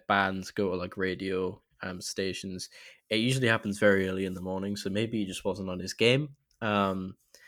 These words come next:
but regardless, there was a, apparently I was listening to another podcast, um, um, and some guy was talking about it. It was how I found out about the song. And apparently in Kerrang magazine,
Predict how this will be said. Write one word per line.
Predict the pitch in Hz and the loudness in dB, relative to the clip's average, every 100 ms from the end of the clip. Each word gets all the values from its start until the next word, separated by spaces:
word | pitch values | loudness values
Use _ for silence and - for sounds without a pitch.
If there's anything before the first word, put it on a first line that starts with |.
| - - _ _ _ _ _ - | -20 -20 _ _ _ _ _ 6
but | 110 - | 6 6
regardless, | 117 117 117 104 90 90 - - _ _ - | 4 8 8 8 4 0 -6 -12 _ _ 6
there | 127 | 8
was | 139 165 160 | 10 8 8
a, | - | 4
apparently | 123 117 - 151 117 101 101 | 4 4 8 8 8 6 6
I | |
was | 104 | 6
listening | 120 - 113 107 | 2 2 -2 0
to | 107 104 98 98 | 4 4 4 2
another | 101 98 | 2 2
podcast, | - 98 - 98 95 - - - | 2 -2 -2 -6 -6 -6 -8 -4
um, | 92 87 95 - _ - | -2 -2 -6 -12 _ -6
um, | 101 95 90 87 87 - _ _ _ - | -2 -2 -2 -6 -10 -16 _ _ _ -8
and | 104 98 | -6 -4
some | - 117 | -2 2
guy | 104 98 | 4 2
was | - | 2
talking | 107 95 104 | 2 2 2
about | 104 104 | 2 2
it. | 104 | 0
It | 113 | 0
was | 110 | 2
how | - 113 | 6 8
I | 107 107 | 8 6
found | 110 98 | 4 2
out | 95 | 2
about | 87 82 | 0 -4
the | |
song. | - 87 - - - - - | -4 -6 -8 -14 -16 -12 -4
And | 120 | 4
apparently | 185 220 170 120 101 - _ 110 | 8 8 8 4 2 -2 _ 0
in | 120 123 117 | 2 2 0
Kerrang | 110 117 131 151 | 2 6 8 6
magazine, | 113 104 95 101 107 | 4 4 2 2 0